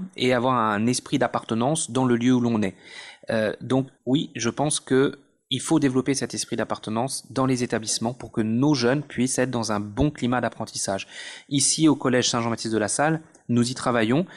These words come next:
Et, euh, dernièrement, le seize janvier dernier, nous avons fêté les, les deux cents ans de la présence des Frères des Écoles Chrétiennes, notre tutelle,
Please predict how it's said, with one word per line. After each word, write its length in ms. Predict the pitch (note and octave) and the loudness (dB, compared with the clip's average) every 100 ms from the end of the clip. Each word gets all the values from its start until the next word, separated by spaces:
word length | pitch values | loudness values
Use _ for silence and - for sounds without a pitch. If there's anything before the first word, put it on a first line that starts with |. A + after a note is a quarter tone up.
| - - _ | -20 -20 _
Et, 220 | B2 B2+ B2 | 0 2 4
euh, 640 | A2+ G#2+ G#2 G2+ F#2 G2 | 2 2 2 0 -2 -2
dernièrement, 480 | A2 A#2+ A#2 A#2 D3+ | 0 2 2 2 2
le 80 | A2+ | 2
seize 240 | - B2 | 0 0
janvier 280 | A#2+ A2+ A#2 | -2 -4 -2
dernier, 280 | G#2+ G#2+ C3+ | -2 0 -2
nous 160 | A#2 | -2
avons 100 | G#2+ | -4
fêté 320 | - G#2 B2 | -6 -6 -4
les, 140 | G#2+ G2 | -2 -2
les 160 | G2+ | -4
deux 100 | G2+ | -2
cents 280 | B2 B2 A2+ | -2 -2 -2
ans 60 | B2 | -2
de 80 | G#2+ | -4
la 80 | |
présence 380 | G2 A2 A2+ B2 | -4 -6 -4 -4
des 120 | G#2 | -4
Frères 260 | - - B2+ | -6 -2 -2
des 100 | A2+ | -2
Écoles 240 | G#2+ G#2 | -2 -4
Chrétiennes, 380 | - G2 - C#3+ | -6 -8 -2 -2
notre 240 | A#2+ - G2+ | -2 -4 -8
tutelle, 380 | G2+ B2 F3 | -4 0 0